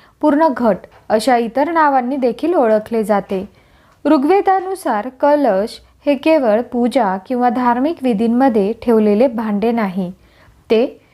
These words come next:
विपुलता आणि जीवनाचा स-, स्रोत दर्शवते. धार्मिक समारंभ किंवा पूजा दरम्यान भाविक कलश पवित्र पाण्याने भरतात आणि कलशाच्या तोंडावर एक नारळ ठेवतात.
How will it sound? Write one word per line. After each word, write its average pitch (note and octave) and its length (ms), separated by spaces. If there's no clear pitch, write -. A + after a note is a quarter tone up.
विपुलता D#4+ 500
आणि B3 360
जीवनाचा A3+ 600
स-, - 100
स्रोत D4 520
दर्शवते. A3 720
धार्मिक C4 460
समारंभ C#4 600
किंवा E4+ 300
पूजा A3+ 360
दरम्यान A3+ 460
भाविक D4+ 560
कलश C4+ 340
पवित्र C4 360
पाण्याने A3 440
भरतात G#3 460
आणि A3+ 220
कलशाच्या C#4+ 760
तोंडावर C4+ 580
एक C#4 360
नारळ G#3 380
ठेवतात. G3+ 440